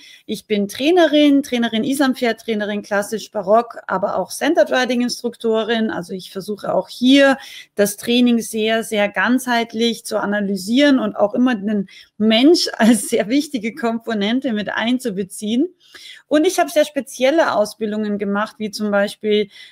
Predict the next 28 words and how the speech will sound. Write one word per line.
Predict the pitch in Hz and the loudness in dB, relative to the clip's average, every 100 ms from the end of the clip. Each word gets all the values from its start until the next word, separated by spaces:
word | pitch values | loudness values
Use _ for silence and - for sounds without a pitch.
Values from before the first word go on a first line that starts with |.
| _ | _
Hufpflegerin | 285 294 - 240 240 226 220 226 226 | 0 0 -2 -2 0 2 2 0 2
oder | 202 202 | 2 0
Pferdedentistin. | - 208 214 202 196 247 269 - 240 240 233 _ _ _ | 2 2 2 -2 -4 -4 -4 -4 -2 0 -2 _ _ _
Beides | - 190 240 277 | -2 0 2 0
aus | 285 233 - | 0 -2 -2
Verzweiflung | 233 233 - 185 208 208 233 233 | -6 -4 0 2 2 -2 -2 -2
für | 226 220 233 | -4 -2 -2
meine | 226 202 208 202 - | 0 -2 -2 -4 -6
eigenen | 190 208 226 240 233 | -2 0 0 0 -2
Pferde, | - 220 208 208 208 - _ _ _ _ _ _ _ _ _ _ _ _ _ 320 | -4 0 2 0 -4 -20 _ _ _ _ _ _ _ _ _ _ _ _ _ -10
obwohl | 214 180 202 214 | -8 -6 -2 0
ich | 233 - | 0 -2
eben | 208 214 | -6 -4
immer | - 208 202 208 - - - _ | -4 -2 -2 -4 -10 -20 -20 _
die | 196 | -8
besten | - 208 214 - 214 202 - _ | 0 0 -2 -6 -2 -2 -2 _
Pferdeleute | 196 196 196 185 190 190 | -2 0 2 2 0 -2
dran | 175 185 240 240 | -4 0 2 2
hatte. | 185 175 196 | 0 -2 -2
Und | 202 | 0
das | 247 | 0
ist | 277 | 0
auch | 262 262 | -2 0
der | 269 | -2
Grund, | 247 269 285 | 2 2 4
warum | 254 254 | 2 0
ich | 247 - | -2 -2
heute | 240 262 285 269 262 | 0 2 2 2 0